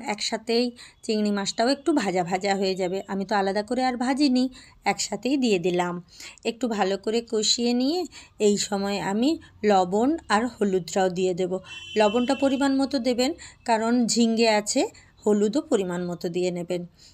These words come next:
যারা রান্না করেন এগুলো ঠিকঠাকই দিতে পারবেন, যারা নতুন তাদের পক্ষেই একটু অসুবিধে হয়। এই সময় আমি ঝিঙ্গেটাও দিয়ে দিচ্ছি, ঝিঙ্গেটার একটু কাঁচা গন্ধটা যাতে চলে যায়, একটু নাড়াচাড়া করে নেব, খুব বেশি টাইম নয়, খুব বেশি টাইম নাড়াচাড়া করতে হবে না,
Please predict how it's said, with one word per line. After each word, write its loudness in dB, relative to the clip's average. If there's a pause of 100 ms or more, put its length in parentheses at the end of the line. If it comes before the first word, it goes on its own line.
(140)
যারা 2
রান্না 0
করেন 0 (120)
এগুলো 0
ঠিকঠাকই -6
দিতে -4
পারবেন, -4 (340)
যারা 2
নতুন -2
তাদের 0
পক্ষেই -2
একটু -2
অসুবিধে 0
হয়। 2 (680)
এই 6
সময় -2
আমি 2 (360)
ঝিঙ্গেটাও 2
দিয়ে 0
দিচ্ছি, -4
ঝিঙ্গেটার -2
একটু -4
কাঁচা -4
গন্ধটা -2
যাতে -2
চলে 0
যায়, -4
একটু -4
নাড়াচাড়া 0
করে -2
নেব, -4 (160)
খুব -4
বেশি 0
টাইম 0
নয়, -4 (680)
খুব 0
বেশি 2
টাইম -2
নাড়াচাড়া -2
করতে -4
হবে -2
না, 0